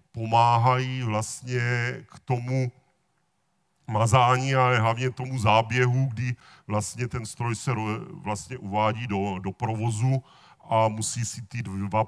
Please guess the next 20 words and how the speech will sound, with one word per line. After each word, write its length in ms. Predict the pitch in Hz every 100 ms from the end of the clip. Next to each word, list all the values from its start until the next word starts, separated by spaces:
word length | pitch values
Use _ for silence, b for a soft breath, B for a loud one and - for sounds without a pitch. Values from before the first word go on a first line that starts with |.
| -
dvě 280 | 123 95 107
plochy 440 | 104 113 104 - 107
navzájem, 760 | 92 92 101 95 98 95 92 - b b -
eh, 140 | -
které 320 | - 107 98
po 140 | - 90
sobě 320 | 107 98 98
kloužou, 480 | - 92 92 92 90
třeba 360 | - 87 90
přizpůsobit. 800 | - - 92 - 110 - 117 - _ 127
Jo, 160 | 160
takže 300 | 156 127 131
to 200 | - 135
jenom, 220 | 123 120
aby 160 | 113 117
jsme 160 | 127 120
si 140 | 117
uvědomili, 360 | 110 110 117 110
že 80 |
třeba 340 | 104 120 113